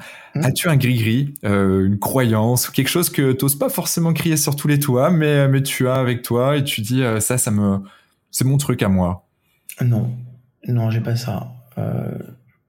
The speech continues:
Speaker 1: le seul gris-gris que je vais avoir, c'est que moi, j'ai une, une, une vraie croyance en Dieu. Voilà. Et que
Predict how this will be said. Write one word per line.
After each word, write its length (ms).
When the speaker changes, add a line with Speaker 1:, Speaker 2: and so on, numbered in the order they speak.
Speaker 1:
le 120
seul 220
gris-gris 340
que 140
je 100
vais 60
avoir, 260
c'est 140
que 100
moi, 120
j'ai 120
une, 400
une, 320
une 180
vraie 180
croyance 400
en 60
Dieu. 340
Voilà. 380
Et 160
que 560